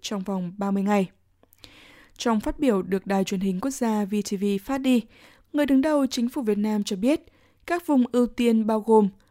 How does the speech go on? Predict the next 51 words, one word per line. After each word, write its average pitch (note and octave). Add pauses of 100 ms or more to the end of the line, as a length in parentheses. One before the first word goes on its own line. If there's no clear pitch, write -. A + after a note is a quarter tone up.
(200)
Quảng G#3+
Châu A3
của G3+
Trung G3+
Quốc, D#4 (420)
Tokyo, A3 (440)
Seoul, B3 (260)
Đài G3+
Loan, G#3+ (400)
Lào G#3
và F#3+
Campuchia. G3 (800)
Tuy A#3
nhiên, A3+
ông G#3
không A3+
cho A3+
biết C4+
liệu A#3
những G#3+
người C#4+
đến A3
từ C#4
những A3+
vùng A#3+
này A3 (340)
sẽ -
bị B3+
cách C4
ly A#3
hay G#3
không. G3+ (680)
Việt D4+
Nam D4
cho C#4+
tới C4
nay C4
chỉ A3
thông G#3+
báo G3
có G3
ba B3
trăm A#3+
ba C4+
mươi C4+
hai B3+
ca A3+
nhiễm G#3+
covid A#3+
mười A#3
chín. G#3